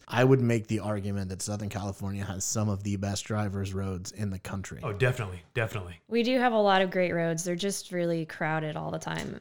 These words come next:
Speaker 3: and they're far away from Long Beach, where I live, which is a bummer. I do like Angeles Crest and Angeles Forest.
Speaker 1: Mm-hmm.
Speaker 3: Uh, Glendora Mountain Road is also a great one. Stunt Road
Speaker 1: No.
Speaker 3: and, like, Tuna Canyon,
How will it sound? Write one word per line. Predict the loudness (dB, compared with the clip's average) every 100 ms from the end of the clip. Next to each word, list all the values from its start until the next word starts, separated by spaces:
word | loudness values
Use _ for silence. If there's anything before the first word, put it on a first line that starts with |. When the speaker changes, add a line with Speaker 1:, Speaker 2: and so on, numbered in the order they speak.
| -4
Speaker 3:
and | 0
they're | 0 0
far | 2 4 4
away | 2 -2 -6 -8 -10
from | -4 -2 0
Long | 0 -2
Beach, | -4 -6 -6
where | -4 -2
I | 0
live, | 2 2 0 -4
which | -2 0
is | 2
a | 4
bummer. | 4 2 0 -2 -4 0
I | 4 4
do | 4
like | 6 6 6 0 -14 -2
Angeles | 0 2 0
Crest | 2 2 2 0
and | -4
Angeles | -2 -4 -4
Forest. | 0 2 2 -2 -2
Speaker 1:
Mm-hmm. | -2 -2 -2
Speaker 3:
Uh, | 0 2 2
Glendora | 2 2 4 4 4
Mountain | 2 0 0
Road | 2 2 2
is | 0 0
also | 0 0 0 0
a |
great | 2 0 0
one. | 0 0 0 0 -4 -6
Stunt | -6 -6 -4 0 2 0 -4
Road | -2 2 4 4 6 4 2 0
Speaker 1:
No. | -8 -8
Speaker 3:
and, | -4 -2 -2 -4
like, | -6 -4
Tuna | 0 2 2
Canyon, | 0 2 2 2 2 2 0 -2